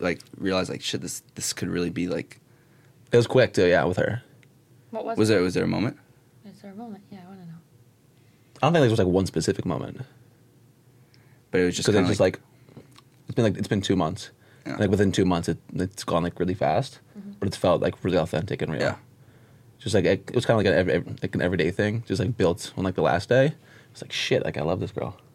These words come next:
Speaker 1: So five years, potentially
Speaker 2: Potentially.
Speaker 1: married.
Speaker 2: Yeah. May-,
Speaker 1: And
Speaker 2: may-,
Speaker 1: ju-,
Speaker 2: maybe a
Speaker 1: af-
Speaker 2: house, you know?
Speaker 1: Ooh.
Speaker 2: Not in L A.
Speaker 3: Not in L A.
Speaker 2: Not in
Speaker 1: Where
Speaker 2: L A.
Speaker 1: would you go? Have you guys agreed on a, on a common destination?
Speaker 2: Nah, not yet.
Speaker 3: Not yet.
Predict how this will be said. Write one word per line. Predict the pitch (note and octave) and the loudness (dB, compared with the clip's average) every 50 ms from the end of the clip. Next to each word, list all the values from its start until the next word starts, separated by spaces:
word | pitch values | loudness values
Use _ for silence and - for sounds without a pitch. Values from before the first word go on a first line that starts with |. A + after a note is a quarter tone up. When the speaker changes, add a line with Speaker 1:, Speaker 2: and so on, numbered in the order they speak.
| _ _ _ _ _ _ - - - - - - - - _ - | _ _ _ _ _ _ -20 -20 -20 -20 -20 -20 -20 -20 _ -12
Speaker 1:
So | - - F2+ F2 | -8 -6 -6 -6
five | - - G2 G2 G#2+ A2 G#2 | -2 0 2 2 4 4 4
years, | G2 G2 F#2+ F2 - | 2 2 0 0 -4
potentially | - - - - - - - - - - - B2 B2+ B2+ C3+ C3 - - A#2+ G#2 G#2 G2 F#2 F2+ F2+ - - _ _ _ _ _ - | -6 -10 -12 -10 -10 -12 -12 -12 -10 -6 -2 0 2 2 2 2 0 -2 0 2 2 2 2 0 -2 -4 -8 _ _ _ _ _ -12
Speaker 2:
Potentially. | - - - A#2 A#2 A#2 - - - - - | -8 -4 -2 -2 -2 -2 -4 -4 -6 -4 -4
Speaker 1:
married. | G2+ F#2+ F#2+ F#2 F#2 F#2 F#2 F#2 F#2 - - _ - - - | -2 0 0 2 2 2 2 0 -2 -4 -10 _ -18 -6 -2
Speaker 2:
Yeah. | D3 C3 A2 G#2+ - - _ _ _ _ - | 0 2 2 0 -2 -6 _ _ _ _ -4
May-, | D3 | -2
Speaker 1:
And | C3+ - E3+ | 0 2 2
Speaker 2:
may-, | D#3 | 4
Speaker 1:
ju-, | - - | 6 6
Speaker 2:
maybe | - - D#3+ | 6 8 8
a | |
Speaker 1:
af- | A2 G#2+ | 6 6
Speaker 2:
house, | B2 B2 C#3 D#3 - - - - - | 6 6 4 4 0 -4 -10 -8 -4
you | C3 C3 | -2 0
know? | B2+ C3+ E3+ - - - - | 0 0 0 -4 -8 -14 -8
Speaker 1:
Ooh. | - F#2+ F#2 F#2 F2 - - | -6 -4 -4 -4 -4 -2 2
Speaker 2:
Not | A#2+ B2 - - | 2 2 4 4
in | B2 | 4
L | A#2+ A#2 A2 | 4 4 4
A. | G#2+ A2+ C3 C3 - _ _ - - | 4 4 2 -2 -6 _ _ -16 -12
Speaker 3:
Not | A#3+ G#3+ G3+ | -12 -10 -10
in | G3 | -10
L | G3+ G3+ G3 G3 | -10 -10 -10 -10
A. | F#3 F#3+ - | -10 -10 -8
Speaker 2:
Not | - G#2+ A2 | -8 -4 0
in | A2+ | 2
Speaker 1:
Where | G2+ G2+ | 4 6
Speaker 2:
L | G#2+ | 6
A. | A2 | 6
Speaker 1:
would | A2+ | 4
you | G#2+ G2 | 4 2
go? | G#2+ - | 0 0
Have | G2 G2+ | 0 0
you | G2 G2+ | 2 2
guys | G2+ F#2+ F#2 | 2 2 0
agreed | F2+ F2+ F#2 F#2 F#2+ F#2 F#2 | -2 -4 -2 0 2 2 2
on | F2+ F2+ | 2 2
a, | F2+ F2 F2 - - - - | 0 0 0 -2 -6 -10 -8
on | F2+ F#2 | -6 -4
a | F2+ | -4
common | - - - G2 F#2 F2+ F2+ F2+ | -4 -4 -2 0 0 2 0 0
destination? | F2 F2+ - - - F#2 F#2 F#2 - G2 F#2+ A2 - | -2 -4 -4 -4 -4 -4 -4 -4 -4 -4 -6 -4 -2
Speaker 2:
Nah, | E2 E2 F2 | -2 -2 0
not | F2+ F2+ D2 A1 | -2 -2 -2 0
yet. | D#2 D#2+ D2 - - - - - - - - - - - | 2 2 0 0 -2 -8 -12 -16 -20 -20 -20 -18 -10 -6
Speaker 3:
Not | A#3 G#3 - | -4 -4 -2
yet. | G#3 G#3 G3+ - | -2 -4 -6 -8